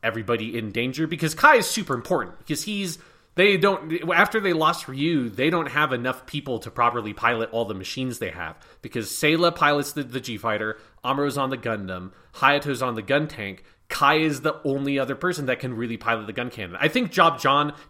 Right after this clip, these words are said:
technically can pilot some of those things, but he's Job John. He's not, you know, he's not good enough to, like, be someone you can actually rely on. Um, so him kinda seeing that and seeing, I think he realizes, like,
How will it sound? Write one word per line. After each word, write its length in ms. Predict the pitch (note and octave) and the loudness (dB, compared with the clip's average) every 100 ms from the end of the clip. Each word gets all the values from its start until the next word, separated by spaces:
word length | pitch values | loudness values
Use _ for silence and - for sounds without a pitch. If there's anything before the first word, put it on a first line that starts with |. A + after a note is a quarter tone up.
| - | -4
technically 560 | - - D3+ D#3 D#3 | -4 -2 -4 0 -2
can 400 | D3+ D#3+ D3+ D3 - | 2 0 0 -4 -6
pilot 300 | - D#3 D#3 | 4 6 6
some 100 | D#3 | 0
of 60 | D#3+ | 0
those 160 | E3 | -2
things, 320 | D#3+ E3+ E3 E3 | 0 0 0 0
but 140 | E3+ | 0
he's 160 | D#3+ B2 | 0 2
Job 220 | C#3 A2 | 2 2
John. 280 | A#2 A2+ G#2 | 0 -2 -4
He's 220 | D#3+ C3 | -10 -2
not, 260 | B2 A#2 - - | 0 0 -6 -12
you 120 | B2 | -8
know, 200 | G#2+ F#2 F#2 _ _ | -6 -8 -10 _ _
he's 140 | E3 | 0
not 160 | C#3+ C3+ | 0 0
good 120 | C3+ | -2
enough 240 | A#2 A2+ | -2 -4
to, 120 | - B2 | -2 -2
like, 240 | A2+ G#2+ A2 G2+ _ | -2 -4 -12 -20 _
be 100 | D3+ | -10
someone 260 | B2 B2+ A#2+ | -4 -4 -4
you 80 | |
can 140 | A#2 A#2+ | -4 -2
actually 280 | A2+ - G2 | -2 -4 -8
rely 340 | G2 G2+ F#2+ | -2 0 0
on. 260 | E2+ E2+ E2 - _ _ | -4 -10 -14 -20 _ _
Um, 460 | A2 G2 G2 F#2+ F#2+ | -4 -4 -4 -8 -6
so 240 | C#3+ B2 | 0 0
him 340 | B2 E3+ E3+ | 0 -2 -2
kinda 240 | D#3 D3 C3 | -2 -4 -4
seeing 440 | - - C3+ C3 B2 | -6 -6 -4 -6 -2
that 220 | A#2+ A2 | -2 -2
and 160 | A#2 | -8
seeing, 680 | A#2 - A#2+ A#2+ A#2 A2 G#2 - _ _ _ _ _ | -8 -8 -6 -4 -6 -6 -10 -16 _ _ _ _ _
I 60 | D3+ | -2
think 180 | E3+ G3+ | -2 -2
he 120 | F3+ | -2
realizes, 680 | D3 D#3 E3 D3 C#3 B2 G#2 | 0 4 6 6 4 -2 -2
like, 220 | A#2+ A#2 | -2 -2